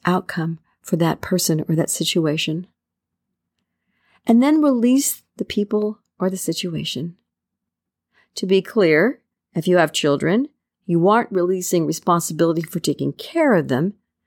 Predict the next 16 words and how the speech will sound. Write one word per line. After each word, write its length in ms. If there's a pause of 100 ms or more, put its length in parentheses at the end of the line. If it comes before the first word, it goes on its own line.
(200)
just 380
the 100
worry, 580 (460)
the 80
frustration, 1040 (320)
or 200
anything 420
that 140
holds 340
you 80
back 320
from 220
being 340
your 140
best 400
self. 560